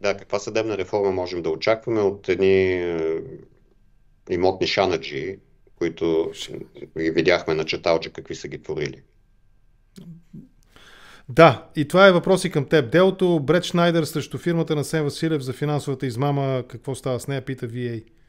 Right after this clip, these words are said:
Speaker 1: Движи се, м, няма нови документи качени, такива интересни. Е, явно, е, медиите не проявяват интерес да ходят там да, да разпитват, е,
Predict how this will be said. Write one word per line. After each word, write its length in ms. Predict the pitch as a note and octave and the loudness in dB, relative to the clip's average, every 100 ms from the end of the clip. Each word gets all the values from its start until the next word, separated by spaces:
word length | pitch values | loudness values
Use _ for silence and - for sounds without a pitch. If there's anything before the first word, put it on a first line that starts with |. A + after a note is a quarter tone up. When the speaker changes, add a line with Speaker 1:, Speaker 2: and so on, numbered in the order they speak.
| _ _ _ _ - - | _ _ _ _ -20 -6
Speaker 1:
Движи 360 | A2+ D#3 F#3+ G#2+ | 2 4 4 0
се, 440 | - C3 C#3+ C#3+ - B2+ | 2 4 4 0 -6 -4
м, 80 | A#2+ A2+ A2 A2 | 0 0 0 2
няма 280 | A2+ A#2+ B2 | 2 2 2
нови 560 | A2 G#2 F2+ E2+ D#2+ D2+ | 2 2 0 -4 -4 -6
документи 500 | D#2+ D#2+ E2+ D#2+ - | -8 -4 -2 -2 -4
качени, 500 | - C#2+ E2 D#2+ F#2 | -6 -2 -2 -2 -6
такива 300 | - D#2 D2+ | -6 -4 -4
интересни. 640 | D2 D2 C#2+ - G#2 B2+ | -4 -4 -4 -4 -2 0
Е, 120 | B2 G2+ G2 G2 F#2+ F#2 F#2 F2+ F#2 | -2 -2 0 2 2 0 -2 -4 -2
явно, 600 | F#2+ F#2 F2 G2 G2+ G2 F2 F2 F2 F2+ F2 - - | 2 2 2 -2 0 -2 -2 -2 -4 -6 -8 -14 -14
е, 40 | - F#2+ - - - - - - - - - | -14 -16 -20 -20 -20 -20 -20 -20 -20 -20 -6
медиите 400 | G2+ F#2+ E2+ - | 0 2 0 0
не 120 | F#2 D#2 | -2 -2
проявяват 500 | F#2 F2 F#2 E2 D#2 | 0 2 2 0 -6
интерес 400 | D2 D2+ D2 C#2 | -8 -6 -6 -8
да 80 | |
ходят 320 | D#2 E2 D2 - | -6 -4 -4 -4
там 180 | D2 | -4
да, 120 | D2 D2+ | -4 -6
да 200 | E2 C#2+ | -6 -8
разпитват, 640 | C#2+ - D#2 C#2+ - - | -8 -8 -8 -10 -12 -10
е, 40 | C#2 | -6